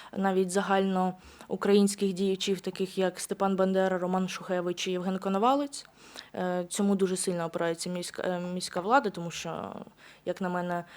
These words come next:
наш міський голова досі намагається з-, загравати з, е, певним елек-, електоратом. Щодо культурних діячів, е, ситуація трохи краща.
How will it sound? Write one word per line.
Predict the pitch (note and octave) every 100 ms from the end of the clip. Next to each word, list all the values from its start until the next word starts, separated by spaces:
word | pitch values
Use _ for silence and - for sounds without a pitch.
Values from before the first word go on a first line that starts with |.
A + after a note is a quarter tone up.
| - F#3+
наш | F3+ F#3
міський | F#3 F#3+
голова | F3+ F3+ F3
досі | F3 F3+ - F3 E3+
намагається | F3+ F3+ F3+ E3 - E3
з-, | E3+ E3+ E3+
загравати | F3 F3+ F3+ E3+ E3+ E3 D#3+
з, | - - - - -
е, | F2 E2+ - - - - - -
певним | F#3+ F3+ F3+
елек-, | F3+ F3+ -
електоратом. | F#3+ F#3 G3 E3 D3+ D#3+ D#3+ _ _ _ _ _ _ _ - - - - - - - -
Щодо | - B3 B3
культурних | B3+ B3 D4+ C#4 A3+
діячів, | A#3 A#3 B3 A#3+
е, | - G3+ G3+ G3+
ситуація | G3+ A3+ A3+ A3+ G#3+
трохи | G#3+ G#3+ A3
краща. | A#3 C4+ - B3+